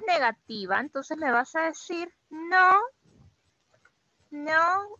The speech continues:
I can't". ¿Ok? "No, I can't". Aquí está. "No, I can't". ¿Ok? O de repente me puedes decir,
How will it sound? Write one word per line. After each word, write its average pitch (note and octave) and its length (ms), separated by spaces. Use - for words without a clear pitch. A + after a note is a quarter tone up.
I C#4+ 460
can't". G3+ 680
¿Ok? B3+ 560
"No, C4+ 680
I A#3+ 480
can't". F#3 560
Aquí G3+ 260
está. - 400
"No, G#3+ 340
I B3+ 220
can't". F3+ 200
¿Ok? B3 500
O A4 100
de F#4+ 100
repente E4 400
me D#4+ 120
puedes C#4+ 280
decir, D4 520